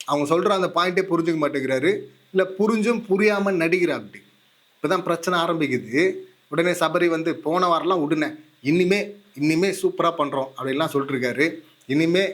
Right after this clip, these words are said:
இனிமே தான் பிரச்சனை உங்களுக்கு" அப்படின்னு தான் சொல்லணும். ஏன்னா, நீங்க இனிமே அவரோட இருக்க போறீங்கல்ல, பெர்ஃபார்ம் பண்ண போறீங்கல்ல, பார்க்கலாம் அப்படின்னு தான் சொல்லணும். So, இப்ப அங்க அவங்களுக்குள்ள நாமினேஷன் ஃப்ரீ பாஸ் இருக்குல்ல,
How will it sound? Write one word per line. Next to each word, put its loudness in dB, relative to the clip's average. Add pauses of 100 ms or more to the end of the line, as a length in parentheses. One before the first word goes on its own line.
இனிமே 0
தான் -2
பிரச்சனை -2
உங்களுக்கு" 2 (140)
அப்படின்னு 0
தான் 0
சொல்லணும். 2 (880)
ஏன்னா, 2
நீங்க 2
இனிமே 4
அவரோட 2
இருக்க 0
போறீங்கல்ல, 2
பெர்ஃபார்ம் -2
பண்ண 0
போறீங்கல்ல, 0 (220)
பார்க்கலாம் 0 (220)
அப்படின்னு -6
தான் -2
சொல்லணும். -4 (440)
So, 0 (760)
இப்ப 2 (1300)
அங்க 2
அவங்களுக்குள்ள 2
நாமினேஷன் -2
ஃப்ரீ -2
பாஸ் -2
இருக்குல்ல, -2